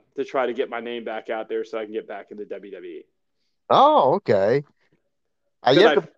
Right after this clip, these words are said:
Speaker 1: I
Speaker 2: huh?
Speaker 1: slapped, I slapped Shawn Michaels on live. I, I pushed Shawn Michaels down on live television,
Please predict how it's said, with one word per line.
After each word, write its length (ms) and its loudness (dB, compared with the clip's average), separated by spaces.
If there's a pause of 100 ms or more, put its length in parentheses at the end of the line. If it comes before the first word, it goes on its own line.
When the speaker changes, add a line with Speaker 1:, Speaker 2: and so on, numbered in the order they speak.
(320)
Speaker 1:
I 120 8
Speaker 2:
huh? 80 4
Speaker 1:
slapped, 380 4
I 100 2
slapped 380 4
Shawn 240 4
Michaels 320 2
on 140 0
live. 220 0 (220)
I, 220 4
I 80 2
pushed 360 2
Shawn 180 2
Michaels 280 -2
down 200 0
on 100 -4
live 220 -2
television, 560 -4